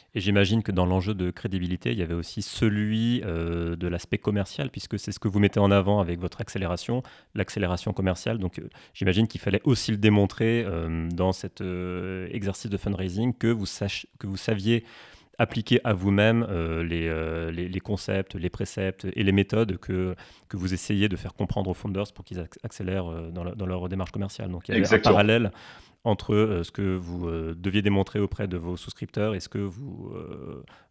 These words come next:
Speaker 1: vous, ce dont vous parlez avec les, les, les fondateurs que vous accompagnez.
Speaker 2: Complètement. Et, et d'ailleurs, on a fait intervenir certains entrepreneurs associés d'Axelio qui, euh, qui, qui travaillent, qui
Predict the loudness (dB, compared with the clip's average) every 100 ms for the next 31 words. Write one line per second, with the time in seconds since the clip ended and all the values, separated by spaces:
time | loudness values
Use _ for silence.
0 | -18 -12 -10 -10 -12 -6 0 0 0 0
1 | 0 0 -2 -6 -8 -8 -8 -10 -8 -6
2 | -6 -6 -6 -8 -8 -8 -8 -4 2 6
3 | 6 6 4 2 -8 0 4 6 8 10
4 | 10 10 6 0 -2 2 2 4 4 4
5 | 2 2 -8 -4 -4 -2 -4 -4 -2 -2
6 | -2 -6 -10 -4 -2 -2 -4 _ -8 -6
7 | 2 4 4 2 -4 -2 4 4 4 2
8 | -2 -4 -20 _ _ -10 -10 -10 0 6
9 | 10 10 6